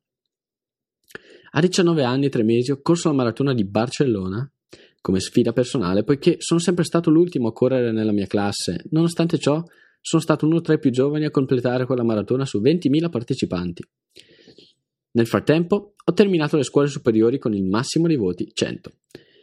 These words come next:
Mentre ho raggiunto queste cose, ho creato il canale YouTube Simple Learning millenovecentonovantaquattro, dove parlo le sette lingue che conosco e do consigli di vario tipo in varie lingue.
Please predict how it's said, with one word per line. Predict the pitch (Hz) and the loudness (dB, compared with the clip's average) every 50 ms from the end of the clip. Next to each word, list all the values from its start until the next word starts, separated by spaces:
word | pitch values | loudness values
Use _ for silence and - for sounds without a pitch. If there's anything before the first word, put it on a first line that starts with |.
| _ _ _ | _ _ _
Mentre | - 113 113 110 - 120 | 0 0 0 2 2 2
ho | 110 | 2
raggiunto | 104 104 110 123 135 135 - 110 | 2 2 0 0 -2 -2 0 0
queste | - 117 110 - - 107 - | 0 0 0 0 -4 -6 -4
cose, | - - 110 117 131 143 143 165 | 0 2 2 2 2 2 0 -2
ho | 147 160 | -4 -2
creato | - 151 151 160 - | -2 -2 0 0 0
il | 170 | -2
canale | 170 156 131 123 123 123 | 0 0 0 2 2 2
YouTube | 120 110 107 - 139 135 | 2 2 2 0 -2 -2
Simple | - - 135 123 117 113 101 | -2 -2 -2 -2 0 2 2
Learning | 101 107 110 113 117 131 143 156 175 185 190 196 - _ _ _ _ | 2 2 2 2 2 0 0 0 0 -2 -2 -6 -10 _ _ _ _
millenovecentonovantaquattro, | - 107 98 98 98 98 95 92 - 113 104 101 - 92 92 95 - 143 143 151 113 - - - - 165 175 170 - _ _ _ _ _ _ _ _ | -2 0 0 2 0 0 0 -2 0 -2 -2 -2 -2 -4 -4 -2 -2 -2 0 0 -2 -2 -4 -2 -2 -2 -2 -2 -8 _ _ _ _ _ _ _ _
dove | - 147 156 147 147 | 0 2 2 2 2
parlo | - 175 180 185 180 190 | 2 0 2 2 2 2
le | 196 185 147 | 2 2 2
sette | - - 156 151 - 143 | 0 0 -2 -2 0 2
lingue | 123 123 131 139 147 139 | 2 2 2 0 0 -2
che | - | -4
conosco | - - 117 104 101 110 113 - - | -4 -2 0 0 0 0 -2 2 2
e | 131 | 2
do | 143 160 | 2 2
consigli | - 175 170 - 147 135 139 | 0 0 0 2 0 0 2
di | 135 131 | 2 2
vario | 107 110 110 113 120 | 2 2 2 2 2
tipo | 113 - 110 107 - 123 | 2 0 0 0 0 0
in | 110 98 | 0 0
varie | 98 98 101 104 107 | 0 0 2 2 2
lingue. | 107 101 92 87 87 85 87 - | 2 0 -2 -2 -4 -4 -4 -6